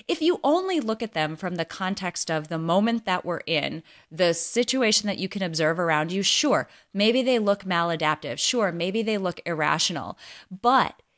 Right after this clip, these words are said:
if you call your mom and she calls your grandma and you go back and you take it all into account, suddenly it's like,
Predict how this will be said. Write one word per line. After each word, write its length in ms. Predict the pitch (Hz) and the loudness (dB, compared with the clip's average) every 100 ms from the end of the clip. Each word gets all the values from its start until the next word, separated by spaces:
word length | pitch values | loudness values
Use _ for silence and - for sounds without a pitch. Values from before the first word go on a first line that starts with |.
| _ | _
if 180 | 196 185 | -2 0
you 200 | 175 175 | -2 -4
call 340 | - 180 170 | 0 4 6
your 160 | 202 247 | 6 4
mom 420 | 240 220 233 240 | 6 6 8 6
and 80 | 214 | 2
she 140 | - | 0
calls 380 | 165 196 180 208 | -2 0 2 2
your 100 | 262 | 0
grandma 520 | 220 226 233 240 240 233 | 2 4 4 6 4 4
and 120 | 208 | 2
you 100 | 170 | 0
go 260 | 175 180 | 4 4
back 540 | 226 226 226 226 240 - | 6 4 6 6 4 2
and 120 | 185 | 0
you 80 | 175 | 0
take 300 | - 175 233 | 2 2 2
it 80 | 220 | 2
all 180 | 226 | 4
into 220 | 247 254 294 | 2 2 2
account, 520 | 294 - 226 220 214 - - - | 0 0 0 0 -2 -8 -20 -4
suddenly 680 | - 233 254 302 214 180 | 2 4 4 4 2 2
it's 200 | 175 170 | 0 -2
like, 400 | 190 165 160 - | 2 2 2 -4